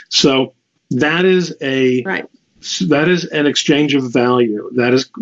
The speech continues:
Speaker 1: consideration, as we call it in contract law, and that means that you're, you're prote-, you should be protected by the consumer law statutes. You should be able to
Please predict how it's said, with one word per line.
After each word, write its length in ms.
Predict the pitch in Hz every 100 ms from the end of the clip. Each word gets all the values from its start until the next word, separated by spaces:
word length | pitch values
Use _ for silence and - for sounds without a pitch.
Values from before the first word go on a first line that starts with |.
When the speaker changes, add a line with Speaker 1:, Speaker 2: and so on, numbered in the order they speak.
| -
Speaker 1:
consideration, 640 | 127 - 123 117 120 131
as 80 | 120
we 100 | 127
call 200 | 123 123
it 40 | 127
in 60 |
contract 520 | 131 127 120 131 131
law, 240 | 143 139 135 - - - - _ -
and 460 | 135 131 131 123 - _ _ _ _ _
that 300 | 123 139 151
means 440 | 135 127 127 123 117
that 380 | 120 120 120 - - - 160 -
you're, 340 | 143 139 151 - - 165 -
you're 340 | 233 151 147 175
prote-, 200 | 180 180
you 100 | 175
should 180 | 170 180
be 80 | 180
protected 340 | 170 156 147
by 80 | 131
the 80 | 127
consumer 480 | 120 - - 120 120
law 140 | 123
statutes. 600 | - - 135 - 113 -
You 80 | 120
should 200 | - 123
be 120 | 123
able 200 | 120 117 117
to 420 | - 123 117